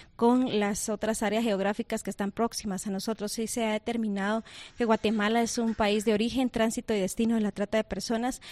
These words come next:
Estamos muy conscientes que muchas de las personas que pueden estar en tránsito en el país están en tránsito y que su destino final puede ser México o Estados Unidos y que en ese proceso de emigrar de manera irregular pueden convertirse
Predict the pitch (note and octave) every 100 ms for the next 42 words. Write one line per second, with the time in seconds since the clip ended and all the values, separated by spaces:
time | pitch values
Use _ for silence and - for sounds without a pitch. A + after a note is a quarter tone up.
0 | - - - - A#3 A#3 A3+ A#3+ B3+ C4+
1 | C4+ - C4+ C4+ C4+ C#4 - A3 A3+ C4+
2 | B3 A#3+ - F#3+ - A3+ A3+ A#3+ G3+ -
3 | A3+ B3+ C4+ A3 - A3 A#3 A3+ A3+ B3+
4 | A#3+ A3+ - F3+ A3+ - - A3 G#3+ G#3+
5 | A3 - B3+ C#4+ D4 - D4 C4 - G#3+
6 | G3 - A3+ A#3 A3+ G#3 G#3 G#3 G3+ G3+
7 | G3+ A3+ B3 - F#3+ F#3 G#3+ A3 - C4
8 | B3+ C4+ - - - - - - C4 B3
9 | B3 C#4 D#4+ - A#3+ - C4+ C4 B3+ G#3+
10 | G3+ F#3 G3+ A3+ A3+ G#3 G3 G3 G3+ A#3
11 | B3 G#3+ F#3+ G3+ B3 - - - - -
12 | - - - - A#3 B3 C4 B3+ G#3+ F#3
13 | - C4 C#4+ - C#4+